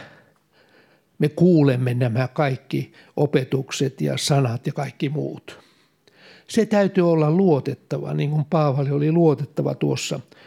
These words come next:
tilanteessa. Ja nyt ei siinä auttanut kyllä, vaikka se on ehto, mutta sitten täytyy, vi-, se puhdas sydän oli ehto ja avoin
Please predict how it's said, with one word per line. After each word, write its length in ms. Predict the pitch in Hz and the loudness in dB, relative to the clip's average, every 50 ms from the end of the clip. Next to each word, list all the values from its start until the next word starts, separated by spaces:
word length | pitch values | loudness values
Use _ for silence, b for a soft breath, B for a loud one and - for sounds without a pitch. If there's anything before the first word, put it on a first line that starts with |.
| b b b | b b b
tilanteessa. 760 | - 165 147 143 127 120 107 113 - - - - - - - - B B B B B B B B B B | 0 2 2 2 0 -2 -4 -6 -8 -10 -8 -8 -8 -8 -8 -10 B B B B B B B B B B
Ja 80 | 180 | 4
nyt 300 | 196 240 254 247 - - B B B B B | 4 4 2 0 -6 -20 B B B B B
ei 260 | 190 196 190 185 175 | 2 4 4 4 4
siinä 280 | - 220 208 202 208 | 4 4 4 6 6
auttanut 440 | 220 240 233 233 - 202 190 180 - - | 4 4 2 2 2 2 2 2 2 2
kyllä, 280 | 214 208 202 208 175 120 B B B B B B | 2 4 4 4 2 2 B B B B B B
vaikka 220 | 180 175 - - 175 | -2 -2 0 0 0
se 120 | - 175 | 2 2
on 140 | 175 170 180 | 2 2 2
ehto, 580 | 202 214 208 160 - - - - - 127 123 _ B B B B B B B B B B B | 2 2 2 0 -2 -8 -10 -8 -8 -8 -8 _ B B B B B B B B B B B
mutta 220 | B 160 160 - 165 | B -2 0 0 0
sitten 380 | - 214 202 - - 175 165 | 2 0 0 0 -2 -2 0
täytyy, 420 | - 170 160 156 151 - 170 170 165 | 0 0 0 0 0 0 0 2 2
vi-, 160 | 190 190 180 | 0 0 0
se 140 | - 196 175 | -2 -4 -2
puhdas 420 | - 208 202 196 170 160 143 - | 0 0 2 2 2 0 0 0
sydän 280 | 202 196 175 165 151 147 | 0 2 2 2 2 2
oli 220 | 143 143 147 139 | 0 2 2 2
ehto 440 | 131 117 87 - - - - - - - | 0 0 -4 -8 -12 -14 -14 -14 -12 -8
ja 240 | 165 160 175 180 | -6 -2 0 0
avoin 420 | 180 165 160 147 131 120 120 104 | 2 4 4 2 2 0 -4 -6